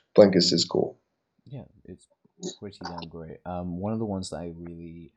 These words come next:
Speaker 2: have for me, um, again, 'cause I, I love Audible, so I listen to it, like, two or three times speed.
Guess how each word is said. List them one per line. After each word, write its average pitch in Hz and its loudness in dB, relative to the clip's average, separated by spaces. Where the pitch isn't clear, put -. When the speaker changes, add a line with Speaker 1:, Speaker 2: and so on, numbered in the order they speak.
Speaker 2:
have 87 -20
for 87 -20
me, 87 -16
um, 78 -20
again, 107 -6
'cause - -10
I, 104 -2
I 101 4
love 104 -2
Audible, 85 -4
so 85 -10
I 85 -6
listen 90 -12
to 101 -14
it, - -12
like, 85 -14
two 90 -14
or 85 -12
three 85 -14
times 82 -16
speed. 87 -14